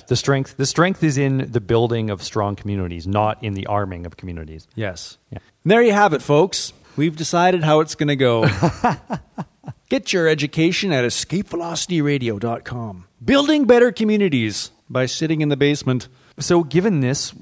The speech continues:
Speaker 1: what was your own motivation then to own guns? A different you in the past?
Speaker 2: Not necessarily. I wanted to demystify the process. I was interested in the acquisition process from a legal paperwork standpoint to see how easy it would be, how
Speaker 1: Mm-hmm.
Speaker 2: hard it might be,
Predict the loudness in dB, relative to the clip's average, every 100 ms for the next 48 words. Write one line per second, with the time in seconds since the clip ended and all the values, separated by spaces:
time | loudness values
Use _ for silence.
0 | -4 -2 0 -2 -2 -4 -2 -2 -2 0
1 | -2 -2 -4 -6 -4 -6 -6 -10 -10 -10
2 | -10 -12 _ _ -10 -8 -8 -8 -10 -10
3 | -12 -14 -18 -20 _ -8 -2 -2 -2 -2
4 | -2 0 -2 -4 -6 -8 -10 -14 -20 -14
5 | -10 -10 -10 -8 -6 -6 -8 -14 -18 _
6 | _ _ _ -12 -6 -4 -4 -6 -12 -12
7 | -12 -10 -12 -10 -10 -10 -12 -14 -14 -14
8 | -16 -16 -16 -16 -18 -18 -20 _ _ _
9 | _ _ _ _ -10 -8 -6 -6 -8 -8
10 | -10 -10 -12 -14 -12 -12 -10 -10 -10 -10
11 | -10 -12 -12 -12 -12 -12 -12 -12 -14 -14
12 | -14 -14 -10 -12 -12 _ -8 -8 -8 -10
13 | -12 -12 -12 -12 -12 -14 -12 -14 -12 -10
14 | -10 -10 -10 -8 -8 -10 -12 -12 -12 -12
15 | -8 -6 -6 -4 -6 -6 -10 -12 -12 -12